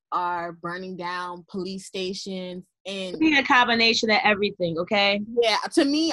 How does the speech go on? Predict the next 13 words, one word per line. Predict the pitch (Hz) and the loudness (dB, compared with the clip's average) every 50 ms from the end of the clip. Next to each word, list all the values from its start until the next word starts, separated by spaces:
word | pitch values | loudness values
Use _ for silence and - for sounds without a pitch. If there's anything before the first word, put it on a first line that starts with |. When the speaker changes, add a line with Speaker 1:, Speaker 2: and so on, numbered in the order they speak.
| 240 247 262 | 4 4 4
Speaker 1:
honestly, | 269 277 294 - - 285 254 226 | 4 2 -2 -4 -4 -2 0 2
I | 254 311 | 2 2
can't | - 330 302 247 247 - | 0 -4 -6 -6 -6 -4
tell | - 285 240 240 | -2 -2 -2 -2
you | 226 202 | -4 -6
what's | 190 208 214 269 - 240 | -2 -2 -2 -2 -2 -4
working | 220 226 240 254 - 226 220 | -4 -4 -4 -4 -6 -10 -10
and | 214 208 | -8 -6
what's | 208 202 214 - - | -6 -6 -6 -6 -6
not, | 214 202 202 214 226 254 285 294 - _ _ - - _ _ - | -2 0 0 0 0 -2 -4 -8 -10 _ _ -20 -20 _ _ -6
but | 226 220 | -6 -4
what | 214 214 208 | -4 -2 -2
I | 196 190 202 | -2 -4 -4